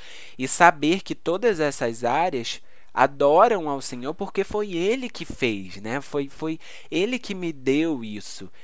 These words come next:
Ele que, que determinou isso, né? Foi o Senhor que, o Senhor é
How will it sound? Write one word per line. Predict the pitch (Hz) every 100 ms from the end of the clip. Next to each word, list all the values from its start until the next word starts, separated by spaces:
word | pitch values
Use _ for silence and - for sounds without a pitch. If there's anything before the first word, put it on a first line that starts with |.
| -
Ele | 135 170
que, | 196 - 180 156
que | - 160
determinou | 147 160 175 190 196 165 147 156 180
isso, | 143 117 104 -
né? | 113
Foi | - 190
o | 208
Senhor | - 254 220 196 262
que, | - 170 -
o | -
Senhor | - 165 180 202
é | 202